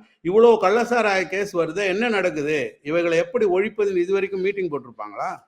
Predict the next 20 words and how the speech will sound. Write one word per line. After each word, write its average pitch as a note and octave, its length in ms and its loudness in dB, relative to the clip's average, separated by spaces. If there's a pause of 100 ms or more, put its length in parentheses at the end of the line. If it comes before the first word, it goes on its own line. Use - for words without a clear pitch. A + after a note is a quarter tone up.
(360)
எதுக்குங்க A#3 420 0
மாஸ் F#3+ 300 -2
ஆர்கனைசேஷன் C#3 640 -4
வச்சிருக்கீங்க B2+ 520 -12
கட்சியில? C3+ 520 -8 (580)
உங்களுக்கு D#3+ 280 4
அடிமை F#3+ 280 4
வேலை C#3 220 2
பார்க்கவா? A2 380 -8 (1040)
அந்த G3 500 2
துறையிலிருந்து A3 1080 4
ஒரு G3 200 4
அறிவை A3 460 2
கட்சிக்கு G#3+ 540 -6
தருவதற்கு G#3+ 640 2
தானே A#3 200 -2
வழக்கறிஞர் G3+ 680 0
பிரிவு, F#3+ 400 0
மருத்துவர் F#3 680 0
பிரிவு, G3+ 640 -2